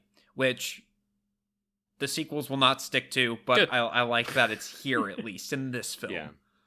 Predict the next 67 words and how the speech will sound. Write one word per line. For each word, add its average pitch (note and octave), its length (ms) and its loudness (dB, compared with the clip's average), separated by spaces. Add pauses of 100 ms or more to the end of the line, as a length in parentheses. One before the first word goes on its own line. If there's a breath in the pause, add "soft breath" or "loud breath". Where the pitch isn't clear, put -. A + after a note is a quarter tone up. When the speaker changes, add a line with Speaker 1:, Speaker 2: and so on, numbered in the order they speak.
(120)
Speaker 3:
'Cause C3+ 260 2
one, F3 420 0
it, B2+ 280 2
it, B2 320 -2
it B2+ 120 0
does C3 200 2
the - 100 -6
smart B2+ 320 -2
thing A2 300 -2
of G2+ 400 -4 (840)
he C#3 680 -2
moved A#2 420 -2
to - 60 -8
be A#2 140 0
with G#2+ 160 -4
his A2+ 160 -6
family G2+ 340 -2
as F#2+ 100 -6
opposed G2+ 220 -6
to G2+ 60 -12
forcing A2+ 360 -4
them G#2 140 -4
to G2+ 80 -8
come G#2+ 140 -4
back G2 220 -2
to G#2+ 60 -6
New G#2 80 -4
York. D#2+ 360 -8 (180)
He's A2 160 -2
like, A2+ 120 0
Speaker 2:
Right. E3+ 60 -4
Speaker 3:
"No, F3+ 100 4
Speaker 1:
Right. A#2+ 80 6
Speaker 3:
if G2+ 40 -10
this B2 140 -6
is C#3 100 -4
where C#3+ 120 2
your C#3+ 100 4
home A#2 240 0
is, A2 140 -4
this A2 160 -6
is F#2+ 120 -10
where G2+ 100 0
I'm F2 140 -4
gonna E2 200 -12
be." - 240 -14 (120)
Like, F2+ 260 -8 (120)
that's G2+ 260 -2
nice. - 280 -20 (580)
Um, G#2+ 160 -6
yeah, B2+ 160 4
I, C3+ 240 4
I C3 40 0
messaged C#3+ 340 -2
you B2+ 100 0
guys A2 220 2
that G#2+ 100 -8
he A#2+ 80 -2
was A2 160 -4
working G#2+ 260 -2
overtime G#2+ 380 -4
to G#2 80 -10
get G2+ 140 -2
all G2+ 140 2
that G2+ 120 -2
exposition G2+ 540 -8
out G#2 240 -6